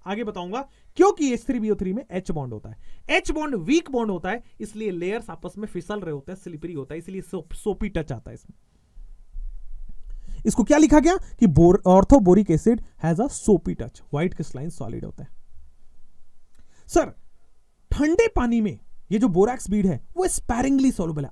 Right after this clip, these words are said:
आधा अधूरा सॉल्युबल है, पूरी अच्छी तरह से सॉल्युबल नहीं है, but on heating, heat, अ, हाई टेम्परेचर पे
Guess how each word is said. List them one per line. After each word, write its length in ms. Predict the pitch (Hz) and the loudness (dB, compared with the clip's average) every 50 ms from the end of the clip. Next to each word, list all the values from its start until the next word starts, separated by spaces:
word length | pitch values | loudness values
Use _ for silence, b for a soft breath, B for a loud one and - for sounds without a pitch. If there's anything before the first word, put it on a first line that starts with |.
| - - | -4 -2
आधा 200 | 190 220 240 233 | 0 2 2 2
अधूरा 260 | 208 185 175 170 165 | 2 0 0 -2 -2
सॉल्युबल 320 | - 147 131 123 120 123 | -4 -4 -6 -6 -6 -6
है, 60 | 160 | -6
पूरी 240 | - - 208 202 202 | -6 -4 -4 -2 -2
अच्छी 180 | - - - 190 | -4 -4 -6 -6
तरह 220 | - 151 151 160 | -4 -2 -2 -4
से 60 | 165 | -4
सॉल्युबल 300 | 160 165 143 139 143 160 | -2 -2 -2 0 0 0
नहीं 160 | 160 156 151 143 | 0 0 -2 -2
है, 120 | 131 135 | 4 4
but 140 | 170 - 185 - B B B B - 226 | 4 4 4 0 B B B B 0 2
on 240 | 269 311 339 247 - - - - - | 4 4 2 0 -2 -6 0 6 8
heating, 380 | 240 359 370 - 415 330 202 117 - - | 8 8 10 8 4 4 2 0 2 4
heat, 240 | 285 349 349 - - - - - 147 147 | 4 4 4 0 -6 -12 -8 -6 -4 -4
अ, 500 | 160 160 147 143 143 139 135 135 131 131 - - - - - - - | -4 -4 -4 -4 -4 -6 -8 -10 -12 -14 -14 -16 -14 -14 -12 -10 -4
हाई 240 | - 240 285 370 | 0 2 4 4
टेम्परेचर 460 | 370 - 294 262 208 220 208 - 214 185 | 2 2 0 -2 -2 -4 -4 -4 -4 -4
पे 180 | 170 156 214 | -4 -6 -8